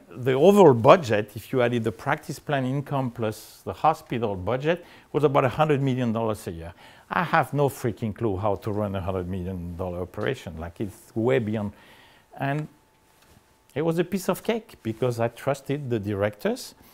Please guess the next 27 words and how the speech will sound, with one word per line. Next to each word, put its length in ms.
And 100
then 140
we 100
had 240
one 240
guy 180
in 100
the 80
practice 480
plan. 340
And 380
I 120
trusted 640
that 240
if 180
there 140
was 280
anything 720
there 320
that 400
would 200
require 580
to 140
be 160
worried, 360
he 80
would 180